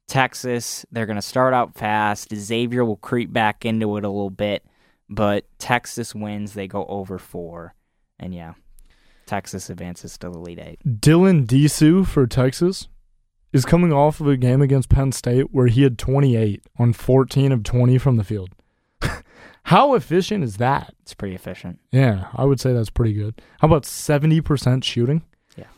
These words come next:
Speaker 2: Texas shot seven point seven percent from three, but still won over Penn State. So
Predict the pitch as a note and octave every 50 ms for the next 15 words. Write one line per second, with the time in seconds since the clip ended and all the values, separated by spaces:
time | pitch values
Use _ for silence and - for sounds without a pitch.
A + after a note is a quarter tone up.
0 | _ _ _ - - _ _ _ _ _ - - E3 G3 A3+ - C#4 A#3 - -
1 | - F#3 F3 D3 - - - - - - C#3+ C#3+ D3+ F3 F3+ F#3 F3+ E3+ - -
2 | D#3+ D#3+ D#3 - - - - C3 B2+ B2+ D3 D#3 D#3 D3+ D#3+ D3 - - B2+ C3
3 | C#3 - - - D3 C3 A#2 - - A#2+ B2 A#2+ A2 G2+ G2 - - _ _ _
4 | _ _ _ _ _ _ _ _ - B2+ B2 - - - F#3+ G3 F3+ C3+ D3 E3
5 | D3 G#2 F2 - - _ _ _ _ _ _ _ _ _ - C#3+ C3 B2+ C3 B2+
6 | A2 - C3 B2 A2+ - - - A2 G2+ - - _ _ - - - - B2+ A#2
7 | G#2+